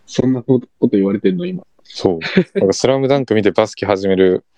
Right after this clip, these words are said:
Speaker 2: 人が増えたらしくて。
Speaker 1: <laughs>
Speaker 2: なんかワイドショーでやってたけど。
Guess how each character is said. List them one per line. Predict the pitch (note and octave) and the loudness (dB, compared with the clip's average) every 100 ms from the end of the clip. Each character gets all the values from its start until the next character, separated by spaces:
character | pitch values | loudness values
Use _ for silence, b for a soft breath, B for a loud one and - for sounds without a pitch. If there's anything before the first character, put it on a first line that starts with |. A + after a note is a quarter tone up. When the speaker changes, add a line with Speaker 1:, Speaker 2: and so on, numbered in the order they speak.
| B B B B - | B B B B -8
Speaker 2:
人 | - G#2 | -2 0
が | F2 | 2
増 | A2 | 2
え | G2 | 2
た | F#2+ | 2
ら | F#2 | -2
し | - | -6
く | |
て。 | - - _ _ _ _ _ _ _ _ _ - | -6 -6 _ _ _ _ _ _ _ _ _ -8
Speaker 1:
<laughs> | - - - - - - | -8 -6 -12 -14 -18 -4
Speaker 2:
な | F#2 | 0
ん | |
か | F2 | 2
ワ | G2+ | 2
イ | |
ド | G2 | 0
シ | |
ョ | F2 | 0
ー | |
で | F2+ | 0
や | |
っ | |
て | - | 0
た | - | -2
け | E2 | -2
ど。 | - | -4